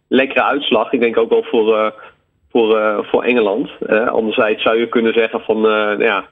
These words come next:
Iran toch, toch twee keer gescoord als Engeland, als je het heel positief voor Iran wil, eh, gaan benaderen. Ehm, maar ja, het, het is eigenlijk weinig, weinig verrassend. Eigenlijk een, eh, ja, een sterk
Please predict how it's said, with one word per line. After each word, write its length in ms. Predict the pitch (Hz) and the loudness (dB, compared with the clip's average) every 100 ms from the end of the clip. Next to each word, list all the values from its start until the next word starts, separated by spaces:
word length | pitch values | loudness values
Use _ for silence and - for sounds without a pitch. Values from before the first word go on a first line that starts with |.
| _ | _
Iran 380 | - 101 107 113 | -2 0 2 0
toch, 220 | 120 - - | -2 -2 -2
toch 200 | 139 - | -4 0
twee 220 | 127 123 | 0 0
keer 140 | 127 | 0
gescoord 380 | 117 - - 113 | -2 0 0 0
als 80 | 113 | 0
Engeland, 360 | 113 123 113 123 | 0 2 0 0
als 80 | |
je 60 | 113 | -2
het 80 | - | 0
heel 300 | 147 147 117 | -2 0 -2
positief 280 | 110 127 - | -2 -2 0
voor 180 | 113 | 0
Iran 220 | 104 117 143 | 2 0 2
wil, 300 | 117 101 98 | 2 2 0
eh, 120 | 95 - - _ | -2 -6 -20 _
gaan 200 | - 101 | -4 0
benaderen. 600 | 104 98 92 92 95 - _ _ - - _ - | 0 0 0 0 -2 -4 _ _ -20 -20 _ -4
Ehm, 580 | 123 120 120 120 123 120 - _ | 0 0 0 0 -2 -4 -10 _
maar 360 | - 127 123 101 | -2 0 0 -4
ja, 320 | - 131 131 110 | -2 0 2 0
het, 140 | 131 | -2
het 180 | 127 - | -2 0
is 140 | 135 | 0
eigenlijk 400 | - 135 139 139 | 0 0 0 0
weinig, 420 | 123 127 123 - - | 0 0 -2 -4 -4
weinig 520 | 113 101 117 120 - | -2 0 0 -2 -4
verrassend. 480 | - 123 170 311 247 - _ | 0 0 0 -2 -2 -6 _
Eigenlijk 440 | - 151 175 131 127 | -2 -2 0 0 0
een, 240 | 131 127 | 0 2
eh, 300 | 123 123 123 | 2 2 0
ja, 140 | 127 | 0
een 500 | 113 113 113 113 110 - | 0 -2 -2 -2 -4 -2
sterk 720 | - - 139 120 120 - | -2 0 0 0 -2 -8